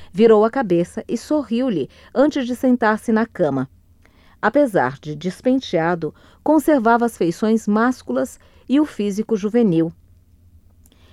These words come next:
Ela tentou para o volume roliço que se formava sob o calção. Pensou em um ato íntimo e gratificante. Conteve-se, todavia, pois seria novamente a falsa solução para um problema real.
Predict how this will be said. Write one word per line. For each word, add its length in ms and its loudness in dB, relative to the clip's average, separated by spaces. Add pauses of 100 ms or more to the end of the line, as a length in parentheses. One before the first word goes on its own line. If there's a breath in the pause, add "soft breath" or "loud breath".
(140 soft breath)
Ela 200 4
tentou 420 0
para 200 0
o 20 0
volume 480 2
roliço 800 -4
que 100 -6
se 140 -6
formava 560 0
sob 360 0
o 60 0
calção. 580 -4 (560 soft breath)
Pensou 400 0
em 160 0
um 120 2
ato 280 0
íntimo 380 -2
e 60 -4
gratificante. 960 -4 (380 soft breath)
Conteve-se, 600 0
todavia, 560 -2
pois 220 -2
seria 280 -2
novamente 640 0
a 60 -2
falsa 460 -2
solução 580 -2 (340 soft breath)
para 200 2
um 40 0
problema 400 2
real. 480 0